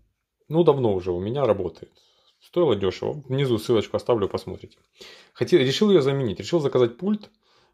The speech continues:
э, с управлением мышкой. Потому что, ну, как все-таки иногда неудобно. Вот сидишь ты, все-таки неудобно.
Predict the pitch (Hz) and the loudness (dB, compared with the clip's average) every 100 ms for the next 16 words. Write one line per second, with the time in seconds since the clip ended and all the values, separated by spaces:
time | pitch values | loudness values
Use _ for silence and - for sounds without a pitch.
0 | - 104 101 98 98 - 113 120 120 113 | -8 -2 0 2 0 -2 -2 2 4 4
1 | 113 160 202 - 101 95 _ _ _ _ | 2 0 0 0 0 -2 _ _ _ _
2 | - 147 165 190 - 156 - 180 185 156 | -8 -6 -2 -2 -4 -2 2 2 2 2
3 | 147 156 190 175 160 131 104 95 92 - | 2 4 4 4 4 4 4 2 -4 -4
4 | - 127 156 - 104 95 92 101 - - | -14 -12 -12 -8 -6 -4 -6 -12 -20 -14
5 | 117 113 110 95 87 | -6 -4 -4 -6 -8